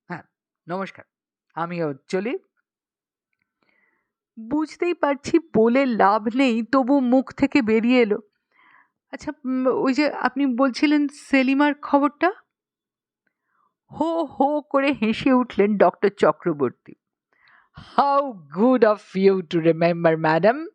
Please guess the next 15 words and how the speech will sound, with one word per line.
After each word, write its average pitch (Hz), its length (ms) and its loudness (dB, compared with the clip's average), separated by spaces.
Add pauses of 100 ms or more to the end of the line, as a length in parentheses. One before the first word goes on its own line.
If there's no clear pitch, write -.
(760)
আপনাকে 160 360 -2 (180)
অযথা 214 520 0
উদ্বিগ্ন 180 500 -2
করেছি 180 320 0
বলে 175 220 2
মাপ 151 220 2 (120)
চাইছি। - 420 -12 (540)
সেলিমা 147 440 -2
দিব্যি 131 600 -6
ভালো 135 340 -2
আছে, - 340 -10 (220)
মোপেড 208 520 -4
কিনেছে, 190 600 -2 (600)
রোজ 170 240 -2
মোপেড 190 500 0